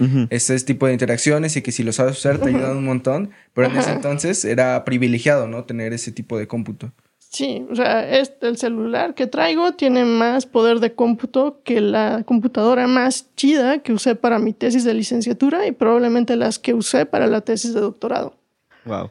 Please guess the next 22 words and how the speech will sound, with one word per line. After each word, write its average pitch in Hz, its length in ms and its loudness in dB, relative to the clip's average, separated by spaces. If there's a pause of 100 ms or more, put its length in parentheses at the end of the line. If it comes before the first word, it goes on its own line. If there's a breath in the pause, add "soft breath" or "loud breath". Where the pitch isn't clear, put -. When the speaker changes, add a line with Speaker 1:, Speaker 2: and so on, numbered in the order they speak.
(120)
Speaker 3:
Ahora, - 340 -4 (920)
para 240 180 -4
cuando 233 260 -2
llegué 240 220 2
al 370 120 0
doctorado 247 440 2
me 254 120 2
olvidé 226 340 2
de 247 120 4
los 226 160 0
electrones. 220 760 -4 (680)
Entonces 240 400 -4
yo 254 160 2
hago 254 200 2
simulaciones 247 800 0
clásicas, - 680 -4 (300)
no 233 340 0
cuánticas. - 560 -6 (880)
¿Sale? 247 320 -6
Speaker 2:
Ok. - 80 -14 (460)
Speaker 3:
Entonces, 269 520 -2 (540)
em, 247 560 -2